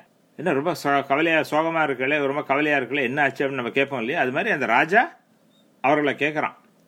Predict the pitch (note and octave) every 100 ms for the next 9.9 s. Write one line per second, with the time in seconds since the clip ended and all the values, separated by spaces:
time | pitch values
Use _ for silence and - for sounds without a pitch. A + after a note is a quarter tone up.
0 | _ _ _ _ - C#3 F3+ D3+ D3 D3
1 | D3 C#3+ D3+ - C3+ C#3 A#2+ B2 A#2 A2
2 | F#2+ D#2 D#2+ - _ _ _ _ _ A#2
3 | E3 - - F3 C3+ - _ _ _ _
4 | _ _ A2 A#2+ F#3 C#3+ C3+ F#3 E3+ G3+
5 | - _ _ _ _ _ _ _ _ _
6 | - D#3+ E3 E3 D3 D3 - C#3 D3+ D#3
7 | D#3+ F3 F3 D3 C3 G#2 G#2+ G#2+ - _
8 | A2 B2 - D#3 - C3 B2+ B2+ D#3+ D#3
9 | C3 E3 C#3+ C#3 C3+ A#2 G#2+ F#2